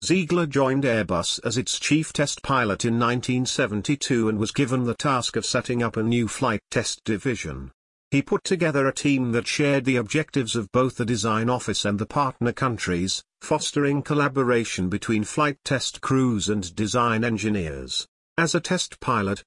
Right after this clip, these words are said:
he flew the first flight of the first A three hundred in nineteen seventy-two. The program was later on an early test bed for F B W, which transfers the pilot's commands to the aircraft via digital signals.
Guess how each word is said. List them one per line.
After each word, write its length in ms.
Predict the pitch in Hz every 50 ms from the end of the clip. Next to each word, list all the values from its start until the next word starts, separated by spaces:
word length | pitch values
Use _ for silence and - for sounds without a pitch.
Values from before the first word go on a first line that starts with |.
| _ _ _
he 140 | 139 135 127
flew 380 | - - - 147 170 196 202
the 120 | 180 185 160
first 380 | - 147 143 143 135 - -
flight 380 | - - 151 143 147 147 - -
of 100 | 123 107
the 80 | 120
first 420 | 110 - 131 120 120 113 - - - 139
A 100 | 131 127
three 360 | - - - 151 147 156 151
hundred 460 | 127 147 143 135 127 110 113 117 107
in 180 | 120 113 117 117
nineteen 520 | 120 117 123 123 - - 117 113 117 113
seventy-two. 1080 | 107 - - 123 110 95 104 95 - 101 98 98 - - - 131 107 80 67 60 60 - _ _ _ _ _ _ -
The 100 | - 143
program 500 | - - 185 190 185 170 170 170 165 151
was 220 | 143 135 - -
later 440 | 143 143 160 165 - - 165 135 127
on 160 | 131 127 123
an 140 | 127 127 131
early 300 | 147 151 147 143 143 139
test 360 | - - 147 - - - -
bed 160 | - 123 117
for 200 | - - 120 117
F 180 | 131 139 - -
B 140 | - 147 135
W, 480 | 117 127 117 95 98 101 101 101 101
which 260 | 104 101 104 104 - -
transfers 720 | - 131 120 113 - - - - 123 110 107 107 101 -
the 100 | - 120
pilot's 460 | - - 156 156 147 131 107 - -
commands 680 | - - 135 120 110 101 92 90 90 92 101 98 - -
to 100 | - -
the 160 | 101 110 120
aircraft 540 | 135 143 139 - - 113 107 104 104 - -
via 340 | - - 120 107 104 104 104
digital 500 | 92 117 117 98 - 98 92 - 104 98
signals. 840 | 95 - - - 127 104 87 98 98 80 71 69 76 80 - - -